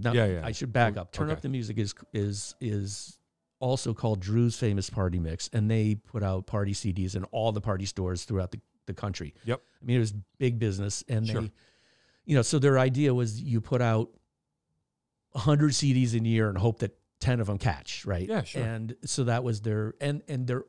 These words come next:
Speaker 1: other model was that they had people like me re-record songs
Speaker 2: Right.
Speaker 1: <clears throat>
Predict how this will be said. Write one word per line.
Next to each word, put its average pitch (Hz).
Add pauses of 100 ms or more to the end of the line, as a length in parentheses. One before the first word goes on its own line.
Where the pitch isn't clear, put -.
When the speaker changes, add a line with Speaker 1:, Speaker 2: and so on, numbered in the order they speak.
(720)
Speaker 1:
other 175
model 107
was 107
that 117
they 113
had 107
people 117
like 104
me 110 (300)
re-record 139
songs - (320)
Speaker 2:
Right. 101 (220)
Speaker 1:
<clears throat> -